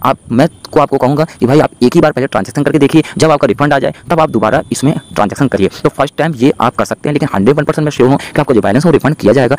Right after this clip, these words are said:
और हंड्रेड वन परसेंट ट्रस्टेड कंपनी है, ठीक है। तो तीन हज़ार के अंदर का ही ट्रांजैक्शन कर लीजिएगा वन टाइम के लिए, फिर सेकंड टाइम। और एक बात और मैं बता दूँ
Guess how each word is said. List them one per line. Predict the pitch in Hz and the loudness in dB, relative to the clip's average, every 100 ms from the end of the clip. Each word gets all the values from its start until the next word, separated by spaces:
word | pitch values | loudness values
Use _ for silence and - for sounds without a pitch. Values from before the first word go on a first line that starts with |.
| - | -2
और | 127 | -2
हंड्रेड | 123 120 143 | 0 0 0
वन | 165 | 0
परसेंट | 135 151 156 | -2 -6 -6
ट्रस्टेड | 92 113 | -4 -4
कंपनी | - 90 95 | -4 -2 -2
है, | 117 - | -2 -2
ठीक | 170 | 0
है। | 135 | 0
तो | - | 0
तीन | 156 180 | 2 2
हज़ार | 143 | 2
के | - - | -2 -2
अंदर | 98 | -2
का | - | 0
ही | 143 | 0
ट्रांजैक्शन | 95 101 | -2 -4
कर | 123 104 | -2 2
लीजिएगा | 127 131 143 - - | 2 2 0 -4 -2
वन | 143 | 0
टाइम | 151 147 | 0 -2
के | 147 | -4
लिए, | 160 - | -6 -6
फिर | - | -2
सेकंड | - 104 | 0 -2
टाइम। | 101 104 | -2 -2
और | 135 | 2
एक | - 156 | 0 0
बात | - | 0
और | 107 | 0
मैं | 127 | 0
बता | 139 | -2
दूँ | 139 | -2